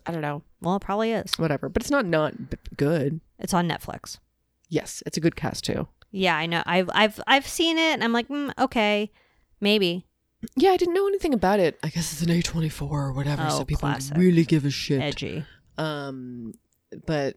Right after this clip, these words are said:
Speaker 1: whatever.
Speaker 2: Um, I can't believe Party Down was only six
Speaker 1: I'm
Speaker 2: episodes.
Speaker 1: pissed. Shroom episode, great. Um,
Speaker 2: I liked the last episode too.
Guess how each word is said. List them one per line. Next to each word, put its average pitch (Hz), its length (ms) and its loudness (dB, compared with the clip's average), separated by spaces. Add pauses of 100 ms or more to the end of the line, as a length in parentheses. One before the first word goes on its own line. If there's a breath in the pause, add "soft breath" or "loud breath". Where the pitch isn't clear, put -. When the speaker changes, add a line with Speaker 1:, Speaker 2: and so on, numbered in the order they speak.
(120)
Speaker 1:
whatever. 131 480 -10 (880 loud breath)
Speaker 2:
Um, 196 500 4 (840)
I 220 100 6
can't 262 260 0
believe 269 180 4
Party 220 260 4
Down 202 260 2
was 185 120 2
only 170 160 0
six - 380 -2
Speaker 1:
I'm - 60 -2
Speaker 2:
episodes. - 720 -4
Speaker 1:
pissed. - 480 -10
Shroom 254 320 -6
episode, 170 300 -8
great. 139 240 -6 (920 loud breath)
Um, 139 340 -8
Speaker 2:
I 285 80 6
liked - 360 2
the 233 60 2
last 185 300 4
episode 170 380 -2
too. 196 240 2